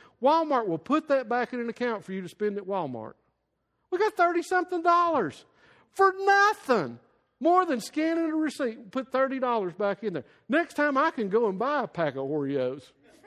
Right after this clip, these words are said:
Amen? I can get my pack of Oreos because we use the Walmart savings thing,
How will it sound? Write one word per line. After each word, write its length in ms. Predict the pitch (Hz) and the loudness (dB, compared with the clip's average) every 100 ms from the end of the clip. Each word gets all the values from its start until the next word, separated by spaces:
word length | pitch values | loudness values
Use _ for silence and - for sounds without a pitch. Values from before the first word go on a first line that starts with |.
| - - - - - | -20 -20 -20 -20 0
Amen? 480 | 190 226 240 285 339 | 4 4 4 4 4
I 140 | 302 330 | 4 2
can 160 | 330 | 2
get 220 | 320 359 | 2 4
my 140 | 294 277 | 4 4
pack 280 | 277 294 285 | 4 4 2
of 80 | |
Oreos 500 | 277 330 302 254 269 | 4 4 6 6 4
because 300 | 208 254 262 | 0 2 4
we 140 | 247 330 | 4 2
use 240 | 320 294 | 2 2
the 120 | 262 | 2
Walmart 540 | 240 285 302 294 294 277 | 2 4 4 4 0 2
savings 420 | 311 349 311 240 | 2 2 2 0
thing, 220 | 254 277 | 0 0